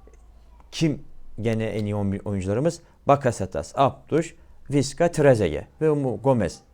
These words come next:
bir şey yapabilirse. E, dünkü maçta gördük.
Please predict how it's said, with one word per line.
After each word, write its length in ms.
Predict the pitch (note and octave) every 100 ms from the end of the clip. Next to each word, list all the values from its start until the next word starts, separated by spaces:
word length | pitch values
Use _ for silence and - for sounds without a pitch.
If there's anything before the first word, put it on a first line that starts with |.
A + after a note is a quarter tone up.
| -
bir 60 | F#2+
şey 120 | G#2+
yapabilirse. 560 | G2 F#2+ F#2+ - B1+ - _ _ - - _ _ _ _
E, 120 | A2 A2+
dünkü 240 | C#3 D3
maçta 340 | C#3+ C#3+ C#3+
gördük. 520 | C3 C3 B2 C3 D3+